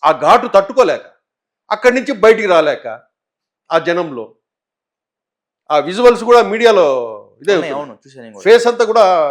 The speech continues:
Speaker 1: ఆ, అతను
Speaker 2: ఎర్రగా అయిపోయింది.
Speaker 1: బాగా ఇదైపోయి-, ఇదైపోయింది. రావడం ఎందుకు, వద్దని చెప్పడం ఎందుకు? మీరు మాజీ ముఖ్యమంత్రిగా చేశారు,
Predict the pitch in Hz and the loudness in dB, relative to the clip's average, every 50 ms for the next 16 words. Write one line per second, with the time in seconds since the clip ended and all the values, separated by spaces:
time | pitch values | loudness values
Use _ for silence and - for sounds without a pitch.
0 | 135 127 127 131 131 127 127 123 123 120 135 139 - 165 156 156 143 123 107 104 | -4 -6 -8 -8 -8 -8 -8 -8 -8 -8 -8 -6 -6 -6 -6 -8 -10 -12 -14 -20
1 | _ 104 135 151 185 214 226 240 220 180 170 196 175 143 135 131 120 117 113 127 | _ _ 0 2 2 4 4 2 0 0 -2 -4 -4 -4 -8 -12 -16 -18 -12 -10
2 | 208 247 220 - 139 117 101 90 90 _ _ _ _ _ _ _ _ _ _ _ | -10 -10 -10 -12 -18 -20 -20 _ _ _ _ _ _ _ _ _ _ _ _ _
3 | _ 107 117 156 226 277 285 269 226 175 170 180 190 185 226 208 160 123 98 - | _ -4 -2 0 2 2 2 2 0 -2 -6 -8 -12 -12 -12 -12 -12 -12 -14 -18
4 | _ 98 101 127 170 269 269 254 220 196 - 202 185 175 175 170 165 196 190 220 | _ -20 -20 -8 -6 -6 -6 -6 -10 -10 -10 -10 -10 -10 -12 -12 -12 -12 -10 -10
5 | 185 139 123 143 180 190 180 139 131 143 202 208 247 277 262 240 185 - 240 240 | -10 -10 -8 -6 -6 -6 -6 -6 -6 -6 -6 -4 -6 -8 -10 -10 -8 -6 -6 -4
6 | 240 220 247 240 240 214 214 214 214 226 247 202 139 107 | -4 -4 -4 -4 -2 -2 -2 -2 -2 -2 -4 -4 -4 -6